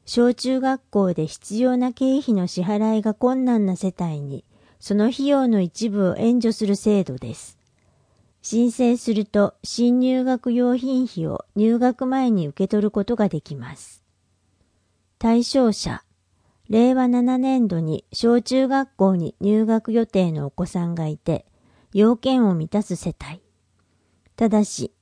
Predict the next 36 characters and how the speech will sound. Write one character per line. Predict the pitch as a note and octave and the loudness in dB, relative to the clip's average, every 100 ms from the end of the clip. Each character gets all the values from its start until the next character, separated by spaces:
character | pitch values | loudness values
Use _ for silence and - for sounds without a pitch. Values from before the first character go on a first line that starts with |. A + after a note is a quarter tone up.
| - | 2
入 | A#3 A#3+ | 4 4
学 | B3+ A#3+ B3+ | 2 0 -2
前 | C#4+ C4+ | 0 2
に | A3 | 2
転 | G3 F#3+ G3+ | 2 2 2
出 | - G#3 | 0 -6
す | - G3+ | -4 -2
る | F#3+ | 0
場 | G3+ G3 | 0 0
合 | F#3+ | 0
は | F3+ F3+ | -2 -4
支 | - - | -8 -6
給 | G3+ G#3 | 0 0
で | F#3 | 0
き | E3+ F3+ | -2 -4
ま | F#3 | -4
せ | F#3 D#3+ | -4 -6
ん。 | A2+ _ _ _ _ _ _ _ _ _ _ _ _ _ _ _ | -8 _ _ _ _ _ _ _ _ _ _ _ _ _ _ _
申 | - A3+ B3 | -4 0 0
請 | - B3 B3 | 0 0 0
期 | - - | -6 -12
間、 | D#3+ - _ _ _ - | -12 -12 _ _ _ -8
令 | A3 A#3 B3+ | 0 2 2
和 | B3+ | 0
七 | B3 B3 B3+ | 0 0 0
年 | A3+ F3 D#3+ - | 0 -2 -4 -10
一 | E3+ G#3+ | -6 -2
月 | A#3+ G#3+ A#3 | -2 -4 -8
十 | A#3 C4+ | -4 -2
四 | B3 G#3 | 0 -2
日 | - D3+ - | -4 -14 -12
火 | - F#3 | -2 0
曜 | G#3+ A3 | 2 2
日 | F3 | 0
か | - D3+ | -6 -10
ら | D3+ | -10